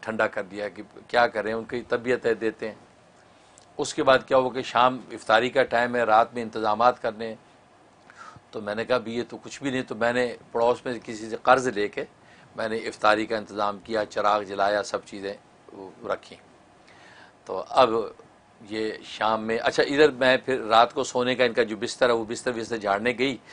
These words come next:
जैसे बिस्तर मैंने वो जो झाड़ा, तो अंदर को आवाज़ आई छन छन की। मैंने बिस्तर उठाया तो नीचे दीनार ही दीनार। मैंने कहा, "है ये क्या दीनार?" कहते, मैं दिल में सोचा, "अच्छा, ये तभी सखावत के साथ सबको दीनार, दीनार दे रहे थे,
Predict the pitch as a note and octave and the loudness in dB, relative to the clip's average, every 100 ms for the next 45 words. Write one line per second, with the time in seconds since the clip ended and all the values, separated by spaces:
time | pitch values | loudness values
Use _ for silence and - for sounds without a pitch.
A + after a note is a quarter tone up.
0 | - - - C#3 E3 G3 D3+ - D3 C#3 | -20 -20 0 4 4 4 4 4 4 6
1 | C#3+ B2 C3+ G#2+ B2 A#2 B2+ A#2 - A2+ | 4 2 -4 -8 -10 -8 -8 -8 -14 0
2 | G#2+ B2 E3+ G2+ _ _ _ _ - - | 8 10 8 4 _ _ _ _ -20 -16
3 | - C3+ C3 D3+ - B2 B2 C#3+ B2 A#2+ | -8 -4 -2 -2 2 8 10 10 8 -2
4 | - D3 B2+ B2 A2 - F#2 _ - - | 0 0 0 -4 -6 -10 -20 _ -20 -16
5 | - C#3 A#2+ C3+ - D#3+ C3 A#2+ C#3 D#3+ | -8 -6 -4 -6 -2 -2 2 4 4 2
6 | - - _ C3 B2+ C3 E3+ C3 C3 B2+ | -4 -20 _ -8 -6 -2 0 0 0 8
7 | D3+ F#3 F3 D3+ C#3+ C3 - - _ - | 10 10 4 -4 -6 -8 -10 -20 _ -20
8 | - - _ - C#3 - D#3+ D#3+ B2+ A#2 | -20 -20 _ -20 -20 -16 -14 -14 -16 -18
9 | - B3+ B3 F#3+ F3 E3+ _ _ - - | -10 -8 -8 -10 -12 -14 _ _ -20 -20
10 | - - - - C#3 C#3 C#3+ C#3+ C#3 D3+ | -20 -20 -20 -12 -8 -6 -4 -4 -2 -6
11 | D3+ C#3 C#3+ C#3 D3+ - - E3+ E3 D3+ | -6 -6 -6 -4 -4 -4 0 2 2 0
12 | C#3+ D3+ D#3 G3+ D3+ C#3+ C#3+ D#3 D3 C#3 | 0 0 0 0 2 6 8 6 2 6
13 | D3+ D3+ D3+ C3+ D3 C3 C3+ C#3 C3 C3+ | 6 6 4 0 -2 0 6 6 6 4
14 | C3+ A#2 A#2+ A#2+ A2+ D3+ | 4 4 2 0 2 0